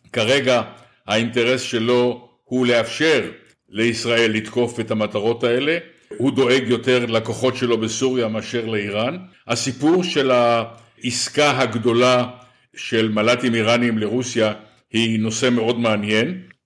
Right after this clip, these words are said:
ישראל לפני כמה שבועות תקפה בסיס מל"טים איראני והשמידה שם כמות גדולה של מל"טים. השאלה בישראל היא אם לאיראן יש כושר ייצור לספק מאות, אה, מל"טים, אה, כאלה לרוסיה.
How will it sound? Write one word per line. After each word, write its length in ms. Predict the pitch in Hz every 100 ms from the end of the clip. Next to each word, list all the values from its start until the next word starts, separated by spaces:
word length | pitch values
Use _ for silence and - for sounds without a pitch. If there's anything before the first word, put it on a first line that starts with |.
| _ 123
ישראל 400 | 120 131 139 139
לפני 240 | 123 127
כמה 220 | 127 123
שבועות 480 | 123 127 120 120 117
תקפה 420 | 110 - 127 120 110 - _
בסיס 340 | - 156 - 120
מל"טים 560 | 120 127 135 127 113 - - _ -
איראני 420 | 120 113 127 123 110
והשמידה 420 | 113 120 123 117
שם 280 | 127 117 110 - _
כמות 300 | 107 107 123
גדולה 260 | 113 113 113
של 140 | 117
מל"טים. 460 | 104 104 113 123 120
השאלה 360 | 110 120 120
בישראל 540 | 143 135 120 123 123 131
היא 140 | 127 123 - _ -
אם 260 | 127 135 135 -
לאיראן 540 | 117 120 117 127 127
יש 240 | 120 113
כושר 420 | - 139 135 127 123
ייצור 720 | 120 - 160 151 110 - - _ _ -
לספק 640 | 117 117 127 143 143 - -
מאות, 500 | 117 120 120 131 -
אה, 280 | 120 110 107 104 - _ -
מל"טים, 600 | 95 104 104 110 131 143 -
אה, 100 | 107 107
כאלה 300 | 117 110 117
לרוסיה. 640 | 104 101 95 117 - 135